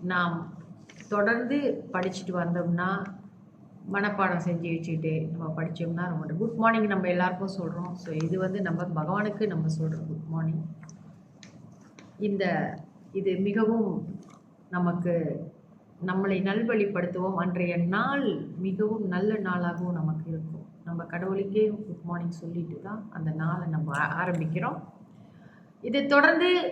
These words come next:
நாளையும் நம்ம வந்து என்னுடைய பதிவுகள்ல நீங்க பாருங்க. தொடர்ந்து இது இன்னும் இருக்கு, இன்னும் ரெண்டு மூன்று பதிவுகள் இருக்கு. முடிச்சிட்டு நம்ம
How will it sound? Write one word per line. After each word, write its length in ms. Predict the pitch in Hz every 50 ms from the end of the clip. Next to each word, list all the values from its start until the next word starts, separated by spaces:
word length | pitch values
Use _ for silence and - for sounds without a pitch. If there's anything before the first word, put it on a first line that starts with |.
| - - - 214 220
நாளையும் 520 | 233 247 262 277 277 277 277 294 302 294
நம்ம 260 | 269 226 202 196 196
வந்து 280 | 185 190 190 190 196 220
என்னுடைய 340 | 208 196 190 180 180 175 175
பதிவுகள்ல 600 | 175 196 196 202 214 220 202 190 180 175 175 170
நீங்க 300 | 160 160 160 160 160 160 156 156 156 156 156 160 - - - - - - -
பாருங்க. 480 | - 165 160 160 160 160 160 160 160 160 160 160 - - - - - - - - - _ - - _ -
தொடர்ந்து 320 | - 214 214 214 220 226 247
இது 180 | 220 180 175
இன்னும் 400 | 165 175 175 185 185 175 165 160
இருக்கு, 260 | 185 196 - - - 165
இன்னும் 260 | - 170 180 180 175 175
ரெண்டு 140 | 170 175 170
மூன்று 300 | 170 165 165 160 160 160
பதிவுகள் 500 | 156 160 156 156 175 165 170 156 147 151
இருக்கு. 340 | 151 151 151 160 220 247
முடிச்சிட்டு 540 | 254 208 180 165 160 165 175 175 - 247 277
நம்ம 180 | 240 185 -